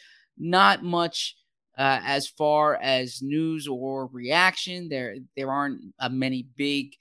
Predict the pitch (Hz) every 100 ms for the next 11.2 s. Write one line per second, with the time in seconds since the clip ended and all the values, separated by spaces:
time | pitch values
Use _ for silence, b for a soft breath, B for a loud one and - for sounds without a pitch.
0 | _ _ _ - 117 120 117 113 110 107
1 | _ _ _ 139 110 135 143 143 131 -
2 | - 151 160 151 135 147 - 147 185 214
3 | 147 135 - 151 151 151 147 156 143 139
4 | b b - 147 151 - 180 175 165 165
5 | 185 175 151 147 139 147 170 185 175 175
6 | 135 151 208 262 - - 135 139 151 151
7 | 151 156 156 b b b _ - 151 147
8 | 156 151 151 170 - - - _ - 165
9 | 147 151 139 - 147 151 160 185 165 170
10 | 190 202 190 147 139 165 165 - 156 175
11 | 190 196